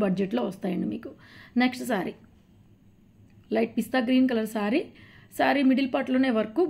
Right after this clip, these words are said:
బోర్డర్లో ప్రింట్, ఓకేనా? మిడిల్ పార్ట్‌లో చిన్న చిన్న బూటీస్ కనిపిస్తున్నాయి కదా, షోల్డర్ పార్ట్‌లో నిండుగా వస్తాయి. సారీలో ఏంటంటే మోకాళ్ళ కిందకి వర్క్ వస్తుందండి, అది ఒకటి కామన్. So, ఇది కూడా అంతే, బోర్డర్లో ప్రింట్, మిడిల్ పార్ట్ మాత్రమే వర్క్ ఉంటుంది. బోర్డర్లో వర్క్ వస్తే నేను చెప్తానండి, మీకు కూడా almost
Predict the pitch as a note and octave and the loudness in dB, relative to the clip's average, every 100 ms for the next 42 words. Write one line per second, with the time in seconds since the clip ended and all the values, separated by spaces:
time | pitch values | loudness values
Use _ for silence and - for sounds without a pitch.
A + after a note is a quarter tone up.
0 | B3+ B3 B3+ C#4+ D5+ - A3+ G3+ - - | 2 2 2 2 0 2 2 2 -2 -12
1 | - _ - - - - - C4+ D#4 F4+ | -20 _ -20 -20 -20 -20 -8 -4 -2 -2
2 | - - B3 C4 C4+ C#4+ C#4+ C#4 C4 B3 | -4 -6 0 2 2 0 0 -2 0 0
3 | C4+ A#3+ A#3+ C4+ C4+ B3 A#3+ A#3+ B3 C4 | 0 0 -2 -4 0 0 0 -2 0 0
4 | D4 C4 B3+ B3+ B3 C#4 D#4 - A#3 A#3 | 0 0 -2 0 0 0 -4 2 4 6
5 | B3+ B3 A3+ D4 E4+ - - - - - | 4 2 0 2 2 0 -20 -20 -16 -2
6 | C#4 C#4 C#4+ C4+ B3+ B3+ B3+ C4 B3+ C4 | 2 2 4 4 6 4 2 0 2 0
7 | B3+ A#3+ B3+ E4 C4 - F3+ - G3+ F#3+ | 2 0 2 2 0 0 -4 -2 0 2
8 | F#3+ A3+ A3+ B3+ A#3 D4+ G#3 F#3+ F#3+ F#3 | 2 2 2 2 0 -2 0 2 2 0
9 | - - - D4+ C4 D4+ C#4+ A3 G#3+ G3 | -10 -18 -2 0 2 2 2 2 2 4
10 | A#3+ C4+ D4 D4 B3+ B3 F4+ - - A#3+ | 4 2 0 0 0 2 -2 -4 -2 2
11 | B3 C4+ C#4+ A#3+ A#3+ A#3 C#4+ B3+ G3+ - | 2 2 0 0 0 0 -2 -2 -2 0
12 | F#3+ F#3 F#3 - - - - - A#3+ C4+ | 0 2 0 -2 -10 -20 -10 2 4 6
13 | D4+ C#4 A#3 C4 B3+ C#4 B3+ A3+ G#3+ B3+ | 6 4 2 0 -4 0 2 2 -2 0
14 | B3 A3+ C4 A#3 A3+ C#4 B3 A3 B3+ B3+ | 2 2 2 2 2 2 4 4 2 0